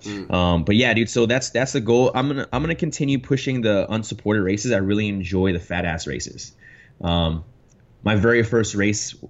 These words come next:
Speaker 2: for my first ultra was a fat ass race. And if no one doesn't know what a fat ass race, it's an unsupported race. There is some aid stations, um, but it realistically is just a glorified training run with your buddies.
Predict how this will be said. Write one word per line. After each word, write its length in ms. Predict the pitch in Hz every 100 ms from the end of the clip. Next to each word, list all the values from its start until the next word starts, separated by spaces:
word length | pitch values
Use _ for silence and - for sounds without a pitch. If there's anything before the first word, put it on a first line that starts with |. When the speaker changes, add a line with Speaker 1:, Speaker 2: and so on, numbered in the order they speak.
| - _ -
Speaker 2:
for 60 |
my 120 | 101 95
first 220 | 110 92
ultra 280 | 101 95 110
was 200 | 98 98
a 80 | 92
fat 200 | 95 92
ass 200 | 82 -
race. 340 | 78 71 - -
And 460 | 95 92 90 90 - - - 135 - -
if 100 | 104
no 140 | 110
one 100 | 113
doesn't 180 | 113 104
know 100 | 107
what 100 | 101
a 20 |
fat 220 | 95 101 101
ass 180 | 95
race, 180 | 101 101
it's 120 | 95
an 80 | 101
unsupported 480 | 98 95 - 107 90
race. 260 | 87 95 -
There 180 | 104
is 160 | 101 104
some 280 | - 107 113
aid 240 | 95 101 98
stations, 560 | 120 123 143 143 139 - - -
um, 300 | - 101 98
but 100 | 98 107
it 60 |
realistically 420 | 117 147 135 135
is 60 | 107
just 140 | 107
a 40 | 104
glorified 720 | 92 101 107 - 101 95 92
training 360 | - 98 98 95
run 160 | 92
with 100 | 87
your 100 | 85
buddies. 480 | 80 67 - -